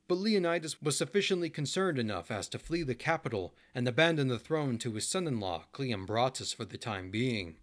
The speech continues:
Lysander's term as Ephor soon expired, though, and now he was subject to a tribunal for illegally pushing the reforms, while Leonidas was recalled from hiding. August and his group realized that no change could happen with the current order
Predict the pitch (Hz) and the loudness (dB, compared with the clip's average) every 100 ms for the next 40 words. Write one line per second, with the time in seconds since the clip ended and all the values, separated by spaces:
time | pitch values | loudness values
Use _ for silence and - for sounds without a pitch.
0 | - _ _ _ _ _ _ - 160 160 | -20 _ _ _ _ _ _ -4 0 2
1 | 196 196 180 - 170 160 139 - 156 143 | 4 4 2 0 0 0 0 -2 -6 -2
2 | 120 95 - 165 151 113 - - 160 160 | -4 -2 -2 0 0 0 -2 -2 0 2
3 | 127 104 98 85 85 _ _ 156 156 156 | 0 -2 -2 -4 -6 _ _ -2 0 2
4 | 156 151 160 147 135 170 143 143 - 135 | 2 2 0 0 0 0 -2 -6 -2 -2
5 | 120 139 127 123 170 131 101 120 107 107 | -2 0 0 0 0 0 -2 -2 -2 0
6 | 143 170 170 143 - 180 139 110 98 - | -2 -2 -4 -4 -2 -2 0 -2 -2 -4
7 | - 160 117 95 - - _ - 147 139 | 0 2 2 -2 -10 -12 _ 2 4 4
8 | 127 131 123 123 117 110 117 104 110 - | 4 2 2 2 0 -2 -6 -6 -6 0
9 | 156 113 - 95 110 135 120 98 85 - | 0 0 -2 -4 0 2 2 0 -6 -16
10 | _ - _ - 175 185 190 170 139 139 | _ -20 _ 0 2 4 2 0 0 0
11 | 113 135 110 - 117 156 147 107 90 87 | 0 0 0 -2 -4 2 2 2 0 -6
12 | 123 - 143 196 - 165 160 - 131 151 | -6 -2 0 0 0 -2 -2 -2 -4 0
13 | 156 127 104 127 - 135 127 131 117 98 | 0 0 -6 -6 -8 -4 -4 -4 -4 -2
14 | 90 | -4